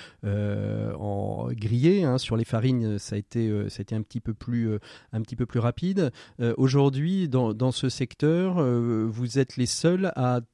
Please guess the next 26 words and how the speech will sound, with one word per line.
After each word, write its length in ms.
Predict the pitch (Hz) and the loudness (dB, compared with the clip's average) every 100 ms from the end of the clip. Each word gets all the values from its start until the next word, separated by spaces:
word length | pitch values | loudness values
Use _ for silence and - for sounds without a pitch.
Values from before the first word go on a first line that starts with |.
| - | -2
déployer 640 | 123 135 139 131 131 160 | 0 2 4 4 4 2
ce 180 | 180 - | 0 -2
type 500 | 120 _ - 185 - | -4 _ -4 -4 0
de, 440 | 139 113 120 123 120 | -2 0 0 0 0
de, 160 | 123 | -2
de 160 | 117 117 | -2 -2
farine 560 | - 127 120 175 190 - | 0 0 0 0 0 2
et, 180 | 139 | 2
j'ai 80 | 127 | 4
envie 140 | 131 131 | 2 0
de 60 | |
dire, 240 | 147 160 113 | 0 0 0
d'économie 520 | 117 147 156 143 151 | 0 2 2 2 0
circulaire 460 | - 135 135 131 175 - - - | -2 -4 0 0 -2 -8 -20 -8
entre, 400 | 135 123 120 - | 0 0 0 0
euh, 340 | 139 147 120 113 | 2 4 4 2
le, 400 | 113 113 110 110 - - - | 2 0 0 -2 -6 -16 -4
euh, 180 | 110 110 | -2 0
la 200 | 113 117 | 0 2
larve 600 | 135 131 113 117 113 113 | 2 2 -2 0 0 -2
qui 200 | - 120 | -2 0
va 140 | 117 | 0
venir, 420 | 113 123 131 123 | 2 4 4 4
euh, 160 | 113 113 - - - | 2 0 -4 -14 -6
euh, 260 | 117 110 110 113 - _ | -2 0 0 -2 -4 _
tout, 320 | - 147 127 | 0 4 4